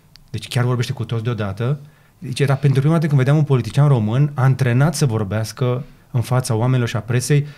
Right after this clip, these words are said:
după niște reguli minime. Adică, practic, ați învățat destul de repede mersul ăsta. Erați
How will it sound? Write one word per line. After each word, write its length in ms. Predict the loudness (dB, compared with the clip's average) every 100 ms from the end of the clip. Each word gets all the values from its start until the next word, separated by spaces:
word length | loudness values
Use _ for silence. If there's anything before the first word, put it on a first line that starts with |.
| -20 -6
după 260 | -2 2
niște 400 | 2 2 2 2
reguli 300 | 4 2 4
minime. 480 | 4 2 2 -2 -8 -18 _ _ -10
Adică, 200 | -6 -4
practic, 300 | -2 -4 -2
ați 140 | 2
învățat 240 | 2 2 0
destul 260 | 0 0
de 80 | 0
repede 320 | 0 0 2
mersul 380 | 4 2 0 -2
ăsta. 280 | -4 -2 -4 -2
Erați 360 | 0 0 -2